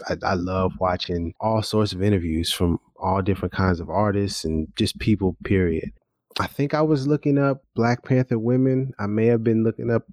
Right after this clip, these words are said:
Afeni Shakur. I don't remember exactly how I landed to Elaine Brown, but more to the point, when I heard what she was saying, when I listened to it, it was just very jarring. It struck a nerve within me.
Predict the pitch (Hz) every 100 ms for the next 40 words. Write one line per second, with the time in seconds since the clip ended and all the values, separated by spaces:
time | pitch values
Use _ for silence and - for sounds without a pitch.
0 | - - 110 113 110 110 - 117 113 110
1 | 110 107 - - - _ _ 117 143 135
2 | 131 135 120 104 98 117 110 101 - 117
3 | 117 107 101 110 104 98 - 90 92 92
4 | 87 90 92 87 82 - - - - _
5 | 110 92 82 - - - _ _ - 101
6 | 110 110 104 - 95 92 - 101 90 95
7 | 98 92 85 80 - 107 104 90 87 -
8 | 92 82 - 98 95 85 82 - - -
9 | - _ _ - - 110 101 104 127 -
10 | 101 - 98 95 95 92 95 90 107 98
11 | 90 90 98 98 82 85 92 _ _ _
12 | _ _ 107 - - 113 107 98 95 101
13 | 101 95 92 95 95 90 92 90 82